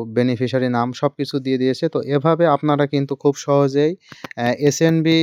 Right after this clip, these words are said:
থেকে আপনার টাকা ইন্টারন্যাশনাল ট্রান্সফার করতে পারবেন। এখন আমার যে ব্যালেন্স ছিল সেই ব্যালেন্সটা আমি যদি চেক করি,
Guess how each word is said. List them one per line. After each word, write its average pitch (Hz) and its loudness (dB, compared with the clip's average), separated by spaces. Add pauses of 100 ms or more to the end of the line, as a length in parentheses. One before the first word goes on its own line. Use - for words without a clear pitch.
(260)
থেকে 139 -4 (320)
আপনার 127 -8
টাকা 127 0 (320)
ইন্টারন্যাশনাল 127 -4
ট্রান্সফার 123 -4
করতে 127 -8
পারবেন। 131 -4
এখন 165 0
আমার 175 4
যে 165 4
ব্যালেন্স 139 4
ছিল - -4
সেই 135 0
ব্যালেন্সটা 131 0
আমি 120 -2
যদি 117 -6
চেক 135 -6
করি, 143 -2